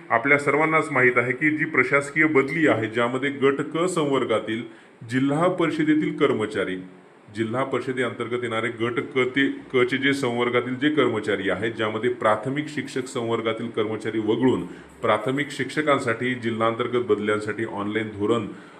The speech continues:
अ, ग्रामविकास विभागानं अवलंबलेलं आहे. परंतु आता गट क संवर्गातील जे इतर कर्मचारी आहेत, ज्यामध्ये प्राथमिक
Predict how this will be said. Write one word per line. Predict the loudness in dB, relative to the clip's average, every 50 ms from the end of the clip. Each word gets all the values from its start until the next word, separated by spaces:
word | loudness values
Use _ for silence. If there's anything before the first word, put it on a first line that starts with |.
| -8 -6
अ, | -4
ग्रामविकास | 0 2 2 2 2 2 0 0 0 0 0
विभागानं | -2 -2 -2 0 2 2 2 0 0
अवलंबलेलं | 0 0 2 2 4 4 4 2 2 2 2 2 4 4
आहे. | 4 4 4 4 2 0 0 -2 -6 -14 -18 -20 -6 0
परंतु | 2 2 4 4 4 4 4
आता | 4 4 4 2 0
गट | 2 4 6 6 6 6 4 0 0
क | 0 0 2
संवर्गातील | 2 4 4 6 6 6 6 4 4 2 0 -2
जे | 0 2 2 2 0 -2
इतर | 2 6 6 6 8
कर्मचारी | 8 6 6 6 4 2 2 4 4 4 4 6 6
आहेत, | 6 6 4
ज्यामध्ये | 2 2 2 4 4 4 4 2 2
प्राथमिक | 2 2 2 0 0 0 -2 -2 -2